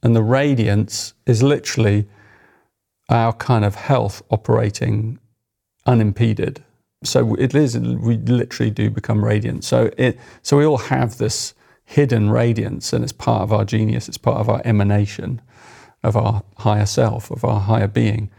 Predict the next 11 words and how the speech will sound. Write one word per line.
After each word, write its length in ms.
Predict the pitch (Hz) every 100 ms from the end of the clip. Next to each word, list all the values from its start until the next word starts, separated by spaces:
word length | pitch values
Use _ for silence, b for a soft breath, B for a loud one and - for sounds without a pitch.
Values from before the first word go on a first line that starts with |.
| b b b
So 320 | - 127 127 135
unlocking 440 | 139 135 135 117
one's 180 | 110 107
radiance 600 | 120 127 123 113 - -
is 120 | 110
a 60 | 107
breakthrough 500 | 104 123 123 - 117
that 100 | 117
happens 420 | 110 120 - 104
when 420 | 117 107 110 107
we 240 | 104 101